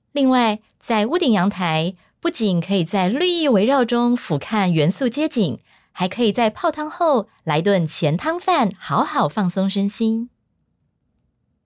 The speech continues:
接下来复习一下今天的单字文法。一、ど真ん中，正中心。二、屋上テラス，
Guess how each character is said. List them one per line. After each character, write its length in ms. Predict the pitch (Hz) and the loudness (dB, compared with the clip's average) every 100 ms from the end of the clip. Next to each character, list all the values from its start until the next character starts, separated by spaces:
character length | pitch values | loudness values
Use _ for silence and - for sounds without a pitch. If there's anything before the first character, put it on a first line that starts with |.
| _ _ _ _ | _ _ _ _
接 120 | - | -6
下 160 | 254 339 | -4 -2
来 120 | 302 | -2
复 160 | 285 277 | -2 -2
习 140 | 214 | 0
一 40 | 196 | 0
下 180 | 220 | 0
今 200 | 202 226 | 0 2
天 120 | 233 233 | 2 2
的 100 | 196 | 2
单 200 | 233 254 | 2 0
字 140 | 269 | 2
文 160 | 202 196 | 0 0
法。 340 | 226 190 - _ _ _ _ _ _ | 0 -2 -4 _ _ _ _ _ _
一、 120 | - 180 - 247 254 _ _ _ _ _ - | -4 -2 -2 -2 -2 _ _ _ _ _ -8
ど 240 | 151 175 190 | 0 4 4
真 380 | 262 302 311 | 4 2 0
ん 140 | 294 294 | 0 -2
中， 320 | - 254 240 _ _ _ _ _ | -2 -2 -2 _ _ _ _ _
正 240 | - 320 | -2 2
中 200 | 220 220 | 2 2
心。 480 | 220 220 220 226 247 _ _ _ _ _ _ _ _ | 2 2 0 0 -4 _ _ _ _ _ _ _ _
二、 80 | 196 240 254 - _ _ _ _ | 0 2 2 -2 _ _ _ _
屋 140 | 190 185 | -2 -2
上 540 | - 302 277 302 302 | 0 0 2 2 2
テ 180 | 294 302 | 2 0
ラ 120 | 277 | 0
ス， 320 | 247 - 156 | -2 0 -2